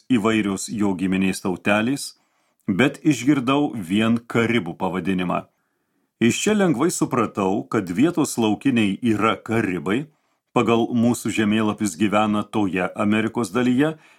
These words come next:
kuri driekiasi nuo Orinoko žiočių iki Gvianos ir toliau iki Šventos Mortos. Penktadienis man sakė, kad toli, toli už Mėnulio, atseit ten, kur nusileidžia Mėnulis, tai yra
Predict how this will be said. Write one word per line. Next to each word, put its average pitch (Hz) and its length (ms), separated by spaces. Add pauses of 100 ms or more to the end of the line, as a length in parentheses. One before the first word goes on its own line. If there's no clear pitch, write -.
(140)
kuri 151 240
driekiasi 113 640
nuo 120 380
Orinoko 113 640
žiočių 110 540 (100)
iki 113 320
Gvianos 92 800 (380)
ir 131 200
toliau 110 460
iki 117 340
Šventos 95 640
Mortos. 101 600 (920)
Penktadienis 190 640
man 131 180
sakė, 147 400
kad - 300
toli, 127 260
toli 139 520
už 127 360
Mėnulio, 107 720 (320)
atseit 110 400
ten, 104 300
kur 101 260
nusileidžia 98 720
Mėnulis, 131 560 (360)
tai 135 160
yra 135 180